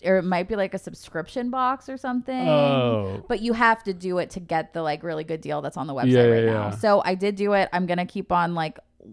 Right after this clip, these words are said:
Speaker 1: opting out of the fifty dollar thing, and then, but then maybe I'll, like, get rich and just, like, forget about it and just keep getting shit
Speaker 2: <laughs>
Speaker 1: from Fenty,
Speaker 2: Getting
Speaker 1: which
Speaker 2: those
Speaker 1: would be
Speaker 2: fifty Rihanna bucks every month.
Speaker 1: My Rihanna bucks, yeah.
Speaker 2: Uh,
Speaker 1: I wish it went toward your makeup too, but it doesn't.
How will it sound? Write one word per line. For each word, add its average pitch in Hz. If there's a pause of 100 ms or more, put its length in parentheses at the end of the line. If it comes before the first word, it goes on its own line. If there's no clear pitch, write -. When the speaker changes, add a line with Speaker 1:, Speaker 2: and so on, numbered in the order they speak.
Speaker 1:
opting 156
out 165
of 170
the 160
fifty 175
dollar 165
thing, 156
and 156
then, 151 (760)
but 190
then 196
maybe 180
I'll, 190
like, 190
get 170
rich 160
and 170
just, 156
like, 147
forget 156
about 151
it 156
and 160
just 165
keep 175
getting 160
shit 175
Speaker 2:
<laughs> -
Speaker 1:
from 175
Fenty, 180
Speaker 2:
Getting 180
Speaker 1:
which 170
Speaker 2:
those -
Speaker 1:
would 185
be 151
Speaker 2:
fifty 190
Rihanna 147
bucks 120
every 127
month. 127
Speaker 1:
My 196
Rihanna 180
bucks, -
yeah. 185 (300)
Speaker 2:
Uh, 139 (340)
Speaker 1:
I 220
wish 247
it 349
went 311
toward 262
your 175
makeup 170
too, 214
but 143
it 139
doesn't. 143